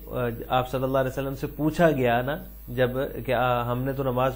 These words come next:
پڑھ لی، ہمیں قبلے کا اندازہ نہیں ہو رہا تھا، تو اس کے جواب میں اللہ تعالیٰ نے پھر یہ آیت نازل فرمائی، فَإِنَّمَا تُوَلَّوْا، تُوَلُّوا، فَإِنَّمَا تُوَلُّوا فَثَمَّ وَجْهُ اللَّهِ، کہ جہاں جس طرف تم منہ کر لو تو اللہ تعالیٰ کو پاؤ گے۔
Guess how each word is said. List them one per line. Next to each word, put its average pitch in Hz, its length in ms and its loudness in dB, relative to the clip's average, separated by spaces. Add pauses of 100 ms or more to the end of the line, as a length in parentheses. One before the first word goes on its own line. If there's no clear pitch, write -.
پڑھ 135 160 0
لی، 143 140 0
ہمیں 131 240 -4
قبلے 131 260 -2
کا 127 100 0
اندازہ 123 340 4
نہیں 123 200 2
ہو 104 160 -2
رہا 101 100 -6
تھا، 104 200 -10
تو - 160 -4
اس 160 100 -2
کے 151 100 -2
جواب 123 380 6
میں 160 120 4
اللہ 139 140 4
تعالیٰ 127 260 2
نے 120 80 -2
پھر 117 160 -4
یہ 113 140 -2
آیت 107 140 -2
نازل 110 380 -4
فرمائی، 113 360 -6 (480)
فَإِنَّمَا 120 500 -2 (120)
تُوَلَّوْا، 123 760 0
تُوَلُّوا، 131 480 2 (640)
فَإِنَّمَا 135 420 4
تُوَلُّوا 135 520 4
فَثَمَّ 160 380 4
وَجْهُ 117 260 2
اللَّهِ، 95 340 -4
کہ 120 60 -4
جہاں 120 340 0 (260)
جس 131 140 -2
طرف 151 320 -4
تم 151 100 -4
منہ 131 200 -2
کر 123 180 0
لو 147 260 -2 (140)
تو 123 80 0
اللہ 123 220 2
تعالیٰ 113 260 0
کو 160 200 -2 (320)
پاؤ 98 240 2
گے۔ 85 120 -8